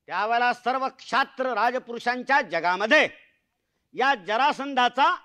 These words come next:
मगधाधिपतीचा एवढा मोठा दरारा होता. पंच्याऐंशी राजपुरुष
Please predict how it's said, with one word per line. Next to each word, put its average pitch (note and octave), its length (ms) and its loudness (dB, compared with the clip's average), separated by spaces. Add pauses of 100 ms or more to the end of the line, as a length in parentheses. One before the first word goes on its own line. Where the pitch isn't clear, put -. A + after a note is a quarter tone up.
(240)
मगधाधिपतीचा C4+ 1200 -2 (220)
एवढा A#3 360 0
मोठा C#4+ 360 0
दरारा F#3+ 540 4
होता. B3+ 260 4 (760)
पंच्याऐंशी D4 640 -2
राजपुरुष D#4+ 640 0